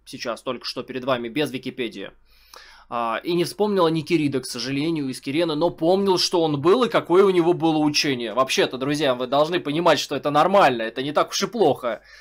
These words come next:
Но я, я, конечно, разочарован в том, что я забыл Аникирида, к сожалению. Это печально.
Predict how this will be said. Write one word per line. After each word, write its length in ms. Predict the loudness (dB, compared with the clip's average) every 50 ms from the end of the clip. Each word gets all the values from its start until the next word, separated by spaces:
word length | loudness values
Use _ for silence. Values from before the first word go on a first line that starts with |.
| -20 -20 -20 -20 -18 -10
Но 120 | -6 -4 0
я, 240 | 2 2 2 2
я, 220 | 2 0 -2 -2 -2
конечно, 380 | 0 -2 -2 -2 -2 -2 -2
разочарован 520 | -2 -2 -4 -6 -4 -4 -2 -2 -2 -2 -4
в 60 | -4
том, 160 | -4 -4 -4
что 140 | -4 -2 -2
я 80 | -2 0
забыл 260 | -2 -2 -2 -2 -4
Аникирида, 560 | -4 -6 -8 -8 -6 -6 -6 -6 -8 -10 -14 _ _
к 60 | -16
сожалению. 500 | -14 -12 -10 -8 -8 -10 -10 -14 -18 -20 _ _ _ _ _ _ _ _ _ _ _ _ _ _ _ _ _ _ _ _ _ _ -18 -16
Это 140 | -16 -16 -14
печально. 400 | -10 -8 -8 -8 -8 -10 -12